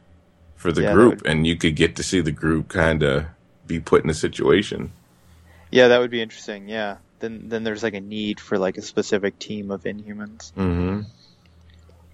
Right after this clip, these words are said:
Speaker 2: Yeah, and I wonder if he can only infect the dead. Or I guess not, 'cause he was making, I guess, I guess he made those other astronauts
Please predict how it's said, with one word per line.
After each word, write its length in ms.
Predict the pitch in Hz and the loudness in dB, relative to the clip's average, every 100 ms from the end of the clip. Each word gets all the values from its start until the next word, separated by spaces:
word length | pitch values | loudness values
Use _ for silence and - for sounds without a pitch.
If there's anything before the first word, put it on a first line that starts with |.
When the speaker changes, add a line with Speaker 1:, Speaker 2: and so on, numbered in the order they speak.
| - _ _ _ - _ - _ _ - - | -20 _ _ _ -20 _ -20 _ _ -20 -12
Speaker 2:
Yeah, 320 | 110 104 104 104 - - | -2 2 2 0 -6 4
and 100 | 143 | 8
I 40 | |
wonder 220 | 127 139 135 | 8 8 6
if 100 | - | 6
he 160 | 139 | 2
can 160 | 123 120 | 2 2
only 320 | 117 117 107 | 2 2 0
infect 500 | 98 - 110 98 - | -4 0 2 2 0
the 80 | 95 | -8
dead. 580 | - 107 95 92 104 - - _ _ _ _ - - - - _ - - - - _ - - - | 0 0 2 0 -4 -8 -20 _ _ _ _ -20 -20 -20 -20 _ -20 -20 -20 -20 _ -20 -20 0
Or 100 | 131 | 2
I 40 | 139 | 6
guess 240 | 214 - | 4 4
not, 260 | 180 214 131 | 2 2 2
'cause 120 | 135 | -6
he 80 | 147 | -6
was 160 | 139 | -6
making, 400 | 127 143 143 131 | -6 -8 -8 -10
I 120 | 127 | -8
guess, 340 | 131 156 - - _ _ _ - - - - | -6 -6 -8 -20 _ _ _ -20 -20 -20 -16
I 60 | 120 | -6
guess 160 | 131 - | -6 -6
he 100 | 131 | -6
made 200 | 123 120 | -6 -2
those 160 | 113 | -2
other 180 | 113 104 | -2 -2
astronauts 800 | 98 110 110 - 110 101 98 - | -2 -2 -2 -8 -12 -10 -10 -14